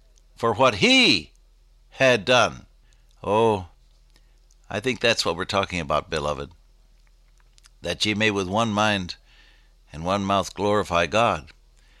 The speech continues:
It's to glorify our Lord that has to be the objective of all of our relationships with others. And it comes from the Scriptures,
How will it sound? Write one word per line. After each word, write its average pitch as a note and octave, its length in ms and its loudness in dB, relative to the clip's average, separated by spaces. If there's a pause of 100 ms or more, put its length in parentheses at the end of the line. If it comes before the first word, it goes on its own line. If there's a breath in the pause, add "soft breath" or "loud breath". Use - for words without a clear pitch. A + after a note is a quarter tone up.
(540)
It's - 220 -6
to A#2 120 -4
glorify B2 520 2
our G#2+ 100 4
Lord G2+ 480 -2
that F2 220 -4
has A#2 360 -2
to G2+ 80 -8
be F#2+ 140 -2
the F#2 160 -4
objective E2+ 680 -4 (580 soft breath)
of D#2+ 140 -12
all B2+ 640 0 (760)
of F2+ 160 -2
our F2+ 420 0
relationships G2 840 -2
with E2+ 160 -4
others. B1+ 460 -6 (1500)
And F2 80 -10
it - 120 -12
comes D#3+ 300 0
from F3 160 -2
the E3 60 0
Scriptures, - 680 -2